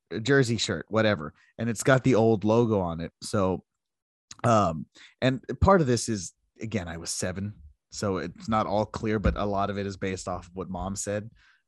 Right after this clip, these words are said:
or relate, rel-, told me. Let's just say that. I'm not gonna make things more complicated for myself, uh, with words. Um,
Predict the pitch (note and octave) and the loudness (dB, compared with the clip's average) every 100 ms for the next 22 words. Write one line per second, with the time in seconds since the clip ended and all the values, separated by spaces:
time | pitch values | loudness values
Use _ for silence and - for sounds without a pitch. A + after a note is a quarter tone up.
0 | F2 F2 F2+ G2+ G2 G2 G2 G2+ G2+ G2 | -8 -6 -4 -4 -2 -4 -6 -10 -8 -8
1 | F#2 F#2+ F2+ F#2+ G#2+ A2+ G#2 G#2 D3 C3 | -8 -8 -8 -10 -10 -12 -14 -6 0 0
2 | F#2 E2 - - G#2+ - - A2 E2+ D2+ | 0 -8 -12 -8 -8 -8 -8 -6 -6 -8
3 | G2+ A#2+ A#2 A2 - G2+ F#2+ F#2 - F2+ | -6 -4 -4 -4 -6 -10 -8 -12 -10 -12
4 | - - - - D#2 - - - _ - | -12 -18 -16 -14 -12 -10 -12 -14 _ -20
5 | - _ - C#2+ C2 F2 E2+ D#2+ C2+ - | -20 _ -10 -8 -6 -6 -6 -6 -6 -8
6 | - _ _ B2+ A#2 G#2+ F#2+ | -12 _ _ 2 4 2 0